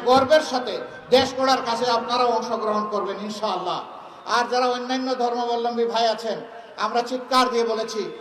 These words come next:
আমরা দেশে কোনো মেজরিটি মাইনরিটি মানি না, সংখ্যাগুরু সংখ্যালঘু মানি না। আল্লাহ তাআলা একই দেশে আমাদেরকে পয়দা করেছেন, মর্যাদার ভিত্তিতে আমরা সকলেই সমান,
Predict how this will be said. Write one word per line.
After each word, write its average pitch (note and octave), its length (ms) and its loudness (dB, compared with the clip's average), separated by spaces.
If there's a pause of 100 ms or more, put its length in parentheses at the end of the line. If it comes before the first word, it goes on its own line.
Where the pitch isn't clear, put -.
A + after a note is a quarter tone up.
(140)
আমরা A3+ 340 0
দেশে G#3+ 380 -6
কোনো G3+ 220 -8
মেজরিটি G#3 560 -4
মাইনরিটি F3+ 640 -6
মানি D3 440 -10
না, B2 80 -14 (680)
সংখ্যাগুরু C4 680 2
সংখ্যালঘু D4 720 -2
মানি F4 260 2
না। E4 440 2 (280)
আল্লাহ C#4 300 2
তাআলা D4 240 6
একই D4+ 340 4
দেশে D4+ 240 4
আমাদেরকে C#4+ 460 2
পয়দা C4+ 320 0
করেছেন, C4 420 0 (400)
মর্যাদার C4+ 540 2
ভিত্তিতে C4 400 -2
আমরা B3 240 0
সকলেই A#3 520 2
সমান, G3+ 380 -2